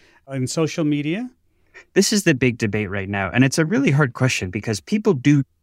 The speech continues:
Speaker 2: need social media. I mean, it, it is so essential and has made itself so essential to our lives at this point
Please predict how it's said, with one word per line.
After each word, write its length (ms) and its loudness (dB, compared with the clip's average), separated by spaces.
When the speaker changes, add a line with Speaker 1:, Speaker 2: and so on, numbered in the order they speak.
Speaker 2:
need 360 4
social 340 -2
media. 500 -2
I 60 0
mean, 160 6
it, 140 0
it 100 0
is 160 2
so 520 2
essential 640 -2
and 120 -4
has 120 -4
made 220 6
itself 360 -2
so 180 -6
essential 580 -4
to 120 0
our 100 4
lives 360 2
at 100 -12
this 140 -2
point 400 -6